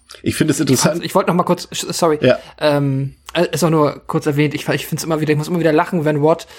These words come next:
Speaker 2: vor der Polizei, bevor er festgenommen wird, halt noch wegläuft, weil ich find's immer so, er ist halt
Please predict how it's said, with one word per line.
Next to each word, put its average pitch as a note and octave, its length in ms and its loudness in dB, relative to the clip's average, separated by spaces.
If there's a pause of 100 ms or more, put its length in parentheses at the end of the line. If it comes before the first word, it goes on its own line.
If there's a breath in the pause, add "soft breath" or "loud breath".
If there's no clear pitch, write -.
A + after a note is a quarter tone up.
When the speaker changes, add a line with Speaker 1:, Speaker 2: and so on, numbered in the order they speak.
(280 loud breath)
Speaker 2:
vor E3 260 2
der D#3+ 100 4
Polizei, D#3+ 500 0
bevor D#3 240 0
er D3 40 2
festgenommen E3 420 0
wird, D3 120 0
halt D#3 120 0
noch D3 180 -4
wegläuft, C#3+ 560 0
weil C3+ 100 -2
ich C3+ 80 -4
find's D3+ 220 -2
immer D3+ 160 2
so, C#3+ 320 4 (720 loud breath)
er C#3 220 -2
ist D3 100 -2
halt D#3 160 0